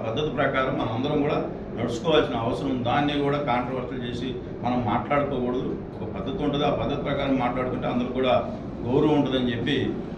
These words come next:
అభివృద్ధిలో మీరు భాగస్వాములు అవ్వండి, ఏదైనా ఉంటే సూచనలు చేయండి, మేము కూడా మీ, మీ మంచి సూచనలు ఏమైనా ఉంటే దాన్ని కూడా స్వీకరిస్తాం. అందరం కలిసి ఈ నియోజకవర్గాన్ని అభివృద్ధి చేయాలి కానీ పెద్దాన్ని కాంట్రవర్సీలు చేసి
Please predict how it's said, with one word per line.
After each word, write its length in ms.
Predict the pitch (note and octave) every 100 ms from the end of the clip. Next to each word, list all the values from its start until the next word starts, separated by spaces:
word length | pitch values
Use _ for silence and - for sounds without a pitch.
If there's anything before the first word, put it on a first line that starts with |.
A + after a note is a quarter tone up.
| -
అభివృద్ధిలో 420 | D3+ E3+ F3 G3 F#3
మీరు 140 | E3 D#3+ C#3
భాగస్వాములు 500 | C#3+ D3+ D3+ C#3+ C3+
అవ్వండి, 240 | C3+ C#3+ C#3+
ఏదైనా 220 | C#3+ D#3+
ఉంటే 120 | E3 D#3+
సూచనలు 360 | E3 E3 D#3 C#3+
చేయండి, 220 | C#3 C#3+ D#3
మేము 120 | D#3 C#3+
కూడా 160 | D3+ C3 - - - -
మీ, 80 | C#3 C#3 C3+
మీ 100 | C#3 B2+
మంచి 180 | C#3 -
సూచనలు 320 | F#3+ F3 D#3+ D3+
ఏమైనా 180 | D3 C#3
ఉంటే 120 | C3 A#2+
దాన్ని 180 | C3 C#3
కూడా 100 | C3+ B2+
స్వీకరిస్తాం. 540 | B2+ B2+ B2 - C3+ - - - A#2+
అందరం 240 | B2+ C#3 C3+
కలిసి 200 | B2+ C3
ఈ 40 | A#2+
నియోజకవర్గాన్ని 640 | A#2+ C3+ C3+ C3+ C3 B2
అభివృద్ధి 300 | A2+ A#2+ C3+
చేయాలి 240 | A#2+ A#2+ A#2
కానీ 180 | A#2+ B2+ A2 - -
పెద్దాన్ని 460 | - A2+ B2+ C3+ C3+ -
కాంట్రవర్సీలు 580 | A#2+ B2 B2+ A#2 - A#2 A2
చేసి 260 | G#2+ A2+